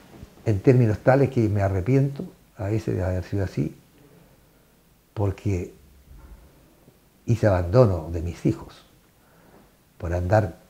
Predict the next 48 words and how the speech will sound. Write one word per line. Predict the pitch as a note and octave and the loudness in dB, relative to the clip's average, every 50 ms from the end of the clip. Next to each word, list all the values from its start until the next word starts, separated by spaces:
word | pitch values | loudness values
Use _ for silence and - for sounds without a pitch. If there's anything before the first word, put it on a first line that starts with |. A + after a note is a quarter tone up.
| _ _ - | _ _ -10
recorriendo | - E2+ D#2 - F#2+ F#2+ A2 A2 A2 G#2 F#2+ | -8 -6 -6 -4 -2 -2 0 0 0 0 -2
el | F2 | -4
país, | - - G2 F#2 F#2 A2 A2 F#2+ - - - - - _ _ _ _ _ _ _ _ _ _ _ _ _ _ _ _ _ _ - | -4 -4 -4 -2 -2 -2 -4 -4 -6 -12 -20 -20 -20 _ _ _ _ _ _ _ _ _ _ _ _ _ _ _ _ _ _ -8
primero | F#2 F2+ A2 A#2+ A#2+ G#2+ | -4 0 2 2 2 4
como | A2 G#2+ G2 | 4 2 2
diputado | G2 F#2 F2 F#2 - B2 A#2+ A2 | 2 0 -2 -2 -2 0 0 0
y | G2+ | 0
después | F#2 - - A#2 A2 G#2+ G2 - - - _ _ - - _ _ _ _ _ _ - | -2 -2 -2 0 0 0 0 -4 -10 -20 _ _ -20 -20 _ _ _ _ _ _ -8
en | E2 E2+ | -6 -6
las | E2+ E2+ | -2 0
campañas | - F2+ F2 F2 G2+ G#2 G2+ F2 E2+ | 0 0 0 0 0 0 0 0 -2
de | F2+ E2+ | -4 -6
Frei, | - - G#2+ G#2+ G#2 G#2 F#2+ F#2 | -6 -4 -2 -2 0 0 -2 -2
de | F2+ E2+ E2 | -4 -6 -6
regidor, | F#2 F#2 - - F#2+ G#2 A2+ A2+ A#2 | -6 -8 -6 -4 -2 -2 0 0 -2
etcétera. | G2+ - A2 A2 A2 G2+ G#2 - - - - - - - - _ _ _ _ _ _ _ _ _ _ _ _ _ | -2 -4 -4 -4 -4 -4 -6 -8 -10 -16 -20 -20 -20 -20 -20 _ _ _ _ _ _ _ _ _ _ _ _ _
Cuando | - F2+ F2 F#2 F#2 | -6 -4 -4 -2 -4
mis | F2 F2 - - | -4 -4 -4 -4
hijos | G2 - G2+ F#2 | -2 0 -2 -2
estaban | F2+ - A2 G#2 G2+ F#2+ | 0 0 0 0 0 -2
pequeños, | G2 F#2+ F#2 A2 A2 A2 G#2+ G#2 G2 | -4 -4 -2 0 0 2 2 0 0
en | F#2 | -2
lugar | F#2 G2 G#2 G2+ | -2 -2 -2 -2
de | G2+ | -2
estar | F#2 G#2+ G#2 F#2+ | -2 -2 -4 -2
al | F#2 G2 | -2 -2
lado | G2+ G2 G2 F#2+ G2 | -2 -2 -2 0 0
de | G#2+ A2 | 0 2
ellos, | A2 A2 A2 G2+ G2 | 2 2 2 2 0
y | G2 G2 | 0 -2
de, | G2 - - - - - - - - - - - - - - - - _ _ _ _ _ _ _ - - | -2 -6 -8 -12 -20 -20 -20 -20 -20 -20 -20 -20 -20 -20 -20 -20 -20 _ _ _ _ _ _ _ -4 0
no | A2 A#2 | 2 4
los | A2 G#2+ G#2 | 4 4 4
acompañaba | G2+ F2+ G#2 F#2 F#2 - F#2+ G2+ A2 A2+ A2+ A2+ A2 G#2 G2+ G2+ | 2 2 0 -2 -2 0 0 0 0 2 2 2 2 2 0 -2
ni | F#2+ F#2+ F#2 | -2 -4 -4
siquiera | - E2+ - - G#2+ G2+ G2+ | -6 -6 -4 -2 -2 -2 -2
en | G2 | -4
las | F#2 E2 - | -4 -6 -4
ceremonias | - F#2+ G2+ G#2 A2+ A#2+ A2+ A2 G#2+ - | -4 -2 -2 0 0 0 0 -2 -2 -4
que | - | -4
había | F#2 G2 G#2 G2+ | -4 -2 -2 -2
en | G2 | -4
los | F2+ | -4
colegios, | - - G#2 A2 B2 B2 A#2+ G#2+ - G#2 | -4 -2 0 2 4 4 2 2 0 -4
cuando | G#2+ G2 G2+ G2+ | -4 -4 -4 -4
los | F#2+ F#2 F2+ | -4 -4 -4
repartían | F#2+ F2+ F#2+ F#2+ F#2 - G#2 G2+ G#2 G#2 | -6 -6 -6 -8 -8 -6 -6 -6 -6 -6
premios, | - - A#2+ A#2+ A#2 A#2 A2+ | -4 -2 0 0 0 -2 -4